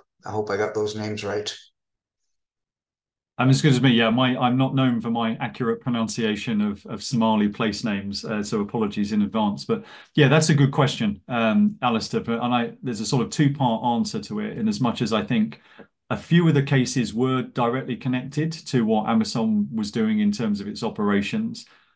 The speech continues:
Speaker 2: and the others, I think, were connected indirectly by default. And what I mean by that is, um, I think some of the attacks came because in the twenty fifteen to twenty seventeen period,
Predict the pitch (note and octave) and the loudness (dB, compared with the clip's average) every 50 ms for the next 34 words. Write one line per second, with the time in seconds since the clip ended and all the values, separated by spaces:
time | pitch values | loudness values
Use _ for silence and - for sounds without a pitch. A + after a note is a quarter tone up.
0 | _ _ - - B2+ C3 C3 C#3+ D#3 D3 C#3 B2 A#2+ B2+ A2+ - C#3 B2 A2+ A#2+ | _ _ -2 2 4 6 6 6 6 6 4 4 4 2 0 0 0 0 0 0
1 | A#2 A2 A2 - - A#2+ A#2+ A2+ A#2 - - A2+ G#2 - C3 B2+ A#2+ G#2 A2+ G#2+ | 0 -2 -2 -2 -2 -2 -2 -2 -4 -4 -4 -4 -2 0 2 2 2 2 2 0
2 | A2 G#2+ G#2+ A#2 A2 G#2 A2 G#2+ G#2 G2+ G#2 G2+ - - A2+ G2+ G2+ - - - | 0 -2 -2 -4 -4 -2 0 0 0 0 -2 -4 -6 -6 -8 -8 -8 -10 -14 -18
3 | - _ _ _ _ _ _ _ _ _ _ _ - A#2+ A#2+ C3+ C#3 C3+ C3 C3 | -20 _ _ _ _ _ _ _ _ _ _ _ 0 2 6 6 8 8 8 8
4 | C3 B2+ B2 A2+ A#2 A#2 A#2 C3 C3 A2+ G2+ G2 G2 G2 - - - B2 A#2 A2+ | 8 6 6 6 4 4 4 4 4 2 2 2 0 -2 -6 -6 -4 -2 0 0
5 | A2 A2+ A2 A2 - - - _ _ - - A#2 - C#3 B2+ A#2+ - - - E3 | 2 2 0 0 -2 -6 -12 _ _ -6 -6 -4 0 0 0 0 -2 -2 0 2
6 | E3 D#3+ C#3+ A#2 - A2+ G#2+ G2+ - - A#2 G#2+ G#2 - - - - - B2+ A#2+ | 2 2 2 2 0 -2 -4 -4 -4 -6 -8 -8 -8 -8 -12 -10 -4 0 0 2
7 | A#2+ A#2 A2+ G#2 A2+ G2+ G#2 - A#2 G#2+ G#2 - - - - - - A#2 A#2 A2 | 4 2 2 2 0 -2 -2 -2 -2 -2 -2 -4 -8 -8 -8 -6 -4 0 0 0
8 | G2+ G#2 - C#3+ C3 B2+ - - C3 A2+ - - C3 A#2+ A2+ A2 G#2+ G#2 G2+ G2+ | 0 0 2 2 2 2 2 0 -4 -4 -4 -4 -2 0 2 2 2 2 0 -4
9 | - - - A2+ G#2 G2+ G2+ - B2 G#2+ G2 G#2 G2+ - D3+ D#3 D#3 C#3+ A2+ - | -6 -6 -4 -2 -2 -2 -2 -2 -2 0 0 0 0 0 0 0 0 0 -2 -2
10 | G#2+ G#2+ G2+ F#2+ G2 G2 G2 F#2+ - - - | -2 -4 -4 -4 -4 -6 -8 -8 -10 -12 -16